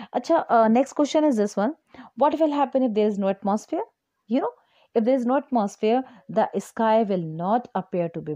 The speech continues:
blue, it will be look like a black, black in color, because if there is no atmosphere, the scattering of the light do not takes place by the air molecules. Since the scattering of the light do not takes place,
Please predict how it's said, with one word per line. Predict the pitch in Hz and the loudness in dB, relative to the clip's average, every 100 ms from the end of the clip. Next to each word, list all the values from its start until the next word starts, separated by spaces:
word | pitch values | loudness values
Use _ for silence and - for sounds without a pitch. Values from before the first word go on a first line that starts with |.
| 151 | -8
blue, | 131 - _ - 180 | -12 -12 _ -6 -6
it | - - - | -8 -8 0
will | 220 196 | 2 2
be | 226 247 - _ _ _ - | 0 -2 -8 _ _ _ -8
look | 180 160 | -8 -6
like | 143 - | -10 -6
a | 170 - | -8 -6
black, | 160 - _ _ 165 | -8 -8 _ _ -4
black | 185 165 165 | -2 -2 -8
in | |
color, | - - - _ _ _ _ _ 226 - | -12 -14 -18 _ _ _ _ _ -20 -6
because | 180 180 208 233 320 - _ _ - | -6 0 2 2 0 -6 _ _ -2
if | 208 | 2
there | 233 | 2
is | 214 | 4
no | 233 | 2
atmosphere, | 262 277 262 262 - 294 494 - _ _ | 0 0 0 0 0 -2 -2 -6 _ _
the | 170 185 190 | -4 0 2
scattering | 196 - 196 196 262 | 0 0 0 2 2
of | 233 | 2
the | 254 | 2
light | 240 233 | 2 2
do | 226 | 2
not | 220 233 | 0 0
takes | 254 247 | -2 -2
place | - 285 359 - | -6 -6 -6 -6
by | 202 208 | -2 2
the | 240 | 4
air | 233 | 4
molecules. | 247 240 240 294 381 _ _ _ - - | 4 0 -2 -6 -8 _ _ _ -20 -4
Since | 277 262 | 0 2
the | 277 | 2
scattering | - 202 269 | 2 0 0
of | 262 | 0
the | 277 | 2
light | 262 254 | 2 0
do | 240 | 0
not | 226 233 | 2 2
takes | 269 262 - | 0 -2 -4
place, | 277 311 | -2 -2